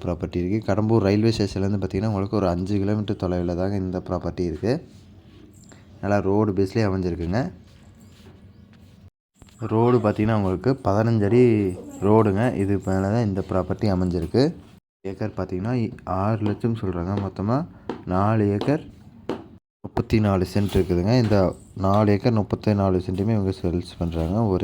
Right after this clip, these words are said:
ஏக்கர் ஆறு லட்சம். இன்னும் கூட விலை குறையலாம் உட்காந்து பேசினோம்னா. தூத்துக்குடி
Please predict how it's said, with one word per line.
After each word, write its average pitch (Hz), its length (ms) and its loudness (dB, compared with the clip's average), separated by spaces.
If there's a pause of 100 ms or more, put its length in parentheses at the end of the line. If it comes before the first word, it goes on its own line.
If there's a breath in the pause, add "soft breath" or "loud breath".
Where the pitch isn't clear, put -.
ஏக்கர் 113 240 0 (120)
ஆறு 85 140 2 (100)
லட்சம். 117 340 0
இன்னும் 95 260 -4
கூட 107 200 0
விலை 98 180 4 (160)
குறையலாம் 92 400 4
உட்காந்து 92 320 0
பேசினோம்னா. 87 440 0 (1700 loud breath)
தூத்துக்குடி 117 440 4